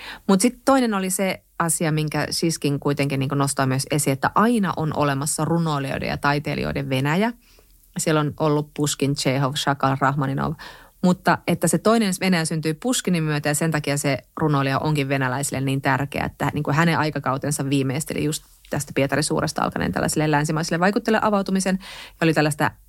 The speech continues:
Siskinin mukaan tällaista syvän kypsymisen aikakautta. Ja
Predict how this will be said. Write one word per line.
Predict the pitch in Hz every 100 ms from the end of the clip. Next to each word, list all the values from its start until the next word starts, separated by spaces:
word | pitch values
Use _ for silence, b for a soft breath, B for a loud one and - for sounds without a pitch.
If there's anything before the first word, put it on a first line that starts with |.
| _ _ -
Siskinin | 170 160 156
mukaan | 147 147
tällaista | 156 151 -
syvän | 151 - 175 160 156
kypsymisen | 190 185 160 151 156 147
aikakautta. | 160 160 156 151 139 143 -
Ja | 160